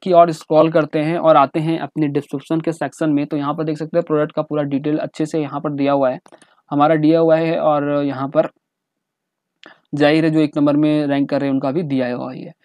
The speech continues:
तो आप देख सकते हैं दोस्तों प्रोडक्ट डिस्क्रिप्शन यहाँ पर सेलर ने जो एक नंबर में रैंक कर रहे हैं उन्होंने ए प्लस कंटेंट बिल्कुल ही यूज़ ही नहीं किया है। तो आप यहाँ पर अपनी लिस्टिंग में ये ठीक कर सकते हो, ए प्लस कंटेंट ऐड कर सकते हो। अब ए प्लस कंटेंट कैसे ऐड करते हैं अपने प्रोडक्ट्स पर,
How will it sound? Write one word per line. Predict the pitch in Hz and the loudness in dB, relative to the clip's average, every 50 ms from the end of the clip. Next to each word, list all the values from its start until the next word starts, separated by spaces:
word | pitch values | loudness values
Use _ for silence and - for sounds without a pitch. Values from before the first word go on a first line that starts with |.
| _ _ - | _ _ 2
तो | 165 | 4
आप | 170 170 | 4 4
देख | 180 196 190 | 4 0 -4
सकते | 208 202 185 220 | -6 -6 -6 -6
हैं | 202 | -6
दोस्तों | 208 196 - 214 | -4 -4 -6 -4
प्रोडक्ट | - - 160 170 196 185 | 0 0 0 0 0 -2
डिस्क्रिप्शन | 185 165 - 175 - 196 190 170 | -4 -6 -6 -10 -8 -6 -4 -2
यहाँ | 160 151 160 | -2 -2 -2
पर | 156 185 175 | -2 -4 -4
सेलर | - 170 151 151 160 170 | -2 0 2 2 2 0
ने | 175 180 | 0 -2
जो | 170 180 180 | -4 -2 0
एक | 170 170 156 - | 0 0 0 0
नंबर | 175 165 170 165 170 | -2 -4 -2 -2 -2
में | 175 175 | -2 -2
रैंक | 143 131 135 135 143 165 180 165 | -2 -2 -2 -2 0 -2 -2 -2
कर | 180 160 | -2 0
रहे | 160 151 | 0 -2
हैं | 151 160 | -2 -2
उन्होंने | 165 165 170 196 - - | -2 -4 -4 -4 -4 2
ए | 170 170 180 | 4 4 4
प्लस | 175 - 170 170 170 | 4 2 0 -2 -2
कंटेंट | - - 156 147 147 143 160 165 156 | -2 -2 -2 -2 -2 -2 -2 -2 -2
बिल्कुल | 143 147 143 156 170 170 | 0 -2 0 0 -2 -2
ही | 175 | -2
यूज़ | 156 143 147 151 156 147 | -2 0 0 0 2 2
ही | 175 175 | 0 0
नहीं | 156 139 131 123 | 2 2 0 -2
किया | - 123 123 - | -4 -8 -10 -12
है। | - - _ _ _ _ _ _ | -14 -18 _ _ _ _ _ _
तो | - 160 - _ - | -8 -8 -8 _ -4
आप | 156 156 170 180 - | 0 0 0 0 0
यहाँ | 180 170 165 160 160 | -2 -2 -2 -2 0
पर | 180 175 | -2 -2
अपनी | - 156 147 - 170 160 | -2 -4 -4 -2 -2 -2
लिस्टिंग | 147 139 135 - 156 147 156 | -2 -2 -4 -4 -4 -2 0
में | 156 147 | 2 0
ये | 147 147 - | 0 -2 -4
ठीक | - - 175 - | -6 -6 -4 -2
कर | - 170 | -2 -2
सकते | 156 - 151 147 _ 160 | -2 -2 -6 -6 _ -4
हो, | 156 175 - - | -4 -4 -2 0
ए | 160 165 170 | 0 0 2
प्लस | - 160 160 160 - | 2 0 -2 -2 0
कंटेंट | - 151 143 139 135 151 147 156 160 - _ _ - | -2 -2 0 0 -2 -2 -4 -4 -6 -8 _ _ 0
ऐड | 135 131 139 156 151 | 2 2 2 0 -2
कर | - - 147 | -4 -4 -4
सकते | 135 - 131 120 - _ 147 | -4 -4 -8 -12 -10 _ -6
हो। | 143 | -2
अब | 143 151 | 0 2
ए | 156 156 160 | 2 2 0
प्लस | 165 165 160 160 156 156 - - - | -4 -2 -2 -2 -2 -2 -6 -14 -4
कंटेंट | - 151 143 139 147 156 160 156 | -2 -2 0 0 0 -2 0 0
कैसे | 156 143 127 - 170 | -2 -2 0 -2 -4
ऐड | - - 143 147 160 165 | 0 0 2 2 2 2
करते | 175 170 165 - 175 | 0 0 0 -2 -4
हैं | |
अपने | 170 - 175 | -4 -4 -2
प्रोडक्ट्स | 170 165 160 156 160 - - | 0 2 2 2 0 0 -4
पर, | 180 208 | -4 -4